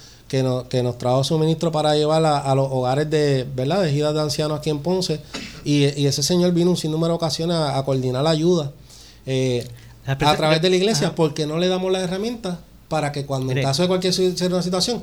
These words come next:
Speaker 1: el Estado no se puede amarrar a que tiene que hacerlo todo. Tenemos nuestras
Speaker 2: Hay algo.
Speaker 1: organizaciones sin fines de
Speaker 2: Ujú.
Speaker 1: lucro que yo creo cien por ciento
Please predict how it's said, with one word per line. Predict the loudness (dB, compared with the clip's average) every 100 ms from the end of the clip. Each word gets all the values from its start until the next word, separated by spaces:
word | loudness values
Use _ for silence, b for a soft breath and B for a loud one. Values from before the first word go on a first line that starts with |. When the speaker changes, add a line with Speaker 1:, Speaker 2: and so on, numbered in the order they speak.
| B
Speaker 1:
el | -2 0
Estado | 0 -2 0
no | 0
se | -2
puede | 0 -2
amarrar | -2 -2 -4
a | -4
que | -4
tiene | -2 -4
que | -4
hacerlo | -4 -2 -2
todo. | 0 -2 -2 -6 B B B -2
Tenemos | 0 2 4 4
nuestras | 2 4
Speaker 2:
Hay | 4
algo. | 4
Speaker 1:
organizaciones | 4 2 0 0 -2 -2
sin | -4
fines | -4 -2
de | 0
Speaker 2:
Ujú. | 0
Speaker 1:
lucro | -2 -4
que | -4 0
yo | 0 0
creo | 0 0
cien | 0 0 0
por | -2
ciento | 0 -4 -4 -8